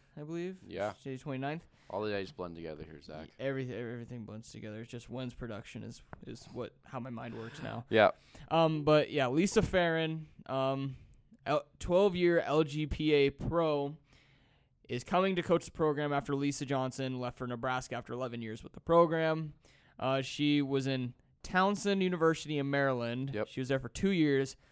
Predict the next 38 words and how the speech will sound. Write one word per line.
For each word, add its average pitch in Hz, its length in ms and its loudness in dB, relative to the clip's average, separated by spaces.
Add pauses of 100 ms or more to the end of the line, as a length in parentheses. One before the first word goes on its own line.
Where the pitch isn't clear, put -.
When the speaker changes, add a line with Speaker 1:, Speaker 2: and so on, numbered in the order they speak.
(560)
Speaker 1:
By 143 160 -2
her 147 160 -2
third 226 380 4
week 196 260 2
there, 143 480 0 (480)
by 143 80 0
the 147 120 2
end 180 100 0
of 185 40 2
her 180 80 4
third 170 220 4
week, 156 260 0 (240)
they 170 100 2
have 170 140 6
broken, 147 440 0
they 143 100 0
broke 135 240 -2 (160)
every 190 260 2
school 202 240 8
record 175 300 4
the 135 80 -4
program 147 440 2
had. 139 420 -2 (500)
They 156 100 6
won 156 220 2
their, 143 260 2
they 135 440 0 (840)
won 147 160 0
their 131 140 -2
first 180 340 0
tournament 160 400 4
ever, 147 260 6
and 131 160 0
they 131 60 -2
placed 135 360 -2
third 147 340 4
in 127 200 -4
their, 123 380 0